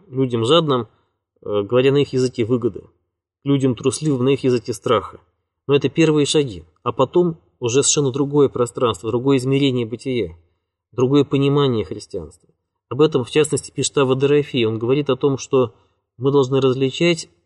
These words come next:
в отношении человека и Бога три уровня или три ступени. Это уровень раба,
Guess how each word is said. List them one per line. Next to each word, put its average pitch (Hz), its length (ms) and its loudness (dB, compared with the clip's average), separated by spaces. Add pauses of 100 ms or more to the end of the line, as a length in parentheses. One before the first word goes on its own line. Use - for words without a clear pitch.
(300)
в 120 120 -6
отношении 135 460 0
человека 131 380 0
и - 20 2
Бога 151 300 0
три 143 260 -2
уровня 127 480 0
или 120 160 -4
три 143 220 -4
ступени. 110 680 -4 (520)
Это 139 240 0
уровень 135 520 0
раба, 123 540 0